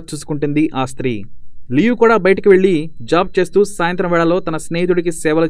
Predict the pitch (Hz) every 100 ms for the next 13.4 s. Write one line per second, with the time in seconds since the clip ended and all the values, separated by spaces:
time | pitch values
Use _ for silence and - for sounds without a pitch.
0 | - 165 156 165 156 165 127 135 - -
1 | - 160 190 202 - - 160 165 160 165
2 | 135 127 123 131 113 104 - - - 170
3 | 190 165 131 151 - - 165 147 127 160
4 | - 202 190 180 180 202 - - 180 214
5 | 220 214 214 185 185 185 175 180 160 165
6 | 170 131 - - - 147 202 196 170 160
7 | 165 160 156 151 123 110 98 - - -
8 | 120 156 170 156 180 185 - - - 127
9 | 151 151 170 196 190 180 185 185 - 175
10 | 175 139 101 - - 175 233 226 180 196
11 | 196 196 185 185 180 131 151 - - 170
12 | 214 208 208 - 196 196 170 196 190 170
13 | 170 170 - 123